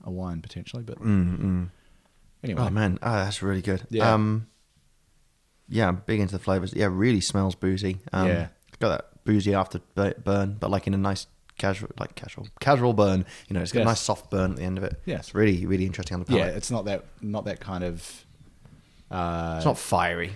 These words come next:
Speaker 1: Yeah, it's not, it's not that kind of alcohol taste where it just feels like they've dropped some ethanol in, in at the end.
Speaker 2: No.
Speaker 1: It, it actually feels like it's, it's, it's built, it's, like, layered into the beer well,
Speaker 2: Mm-hmm.
Speaker 1: um, without it just kinda hitting you all at the end and making you feel like,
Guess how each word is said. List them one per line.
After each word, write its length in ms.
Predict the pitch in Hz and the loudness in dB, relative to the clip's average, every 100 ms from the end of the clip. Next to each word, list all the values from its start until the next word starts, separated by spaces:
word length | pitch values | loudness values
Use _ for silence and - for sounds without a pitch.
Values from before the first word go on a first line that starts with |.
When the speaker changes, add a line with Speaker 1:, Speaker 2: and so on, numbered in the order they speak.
| - | -2
Speaker 1:
Yeah, 300 | 127 117 95 | 2 4 2
it's 160 | 90 | -2
not, 160 | - - | -6 -6
it's 100 | 113 | -4
not 80 | 113 | -4
that 100 | 104 | -4
kind 140 | 107 98 | -4 -2
of 60 | |
alcohol 320 | 95 90 92 | -2 -2 -4
taste 300 | 92 90 82 | -4 -4 -6
where 100 | 92 | -8
it 60 | 87 | -8
just 180 | 95 - | -10 -8
feels 200 | 95 87 | -8 -6
like 140 | 85 | -8
they've 120 | 90 | -8
dropped 300 | 82 101 - | -8 -10 -10
some 100 | - | -8
ethanol 380 | 92 90 98 85 | -8 -6 -6 -6
in, 140 | 87 87 | -6 -8
in 220 | 98 87 85 | -6 -6 -6
at 180 | 90 | -10
the 240 | - 85 90 | -8 -6 -4
end. 300 | 80 82 82 _ | -4 -6 -10 _
Speaker 2:
No. 220 | 104 104 101 | 2 4 4
Speaker 1:
It, 60 | |
it 60 | 95 | 0
actually 280 | 92 - 87 | -4 -4 -6
feels 240 | 87 82 | -6 -6
like 200 | 85 80 | -6 -6
it's, 500 | 85 - - - - - - | -8 -10 -12 -12 -14 -18 -12
it's, 180 | 92 - | -10 -6
it's 140 | - 101 | -6 -4
built, 280 | - 127 120 | 0 0 0
it's, 180 | 98 | -4
like, 240 | 107 98 - | -2 -4 -4
layered 360 | 107 104 101 92 | -4 -2 -2 -2
into 220 | 92 92 | -4 -4
the 80 | 92 | -6
beer 240 | 82 92 | -4 -4
well, 360 | 104 123 151 - - | -2 -4 -6 -8 -4
Speaker 2:
Mm-hmm. 200 | 95 104 113 _ - 101 | -2 -2 -6 _ -8 -4
Speaker 1:
um, 160 | 90 | -2
without 260 | 85 85 90 | -2 -4 -4
it 60 | - | -6
just 180 | 85 - | -10 -8
kinda 180 | 85 80 | -8 -4
hitting 240 | 95 90 | -4 -2
you 140 | 85 85 | -2 -2
all 120 | 85 | -4
at 60 | 90 | -6
the 160 | 85 | -6
end 200 | 82 82 | -4 -6
and 200 | 80 80 - - | -8 -10 -12 -12
making 260 | 82 - | -10 -10
you 40 | 85 | -10
feel 160 | - 80 | -8 -10
like, 200 | 78 | -10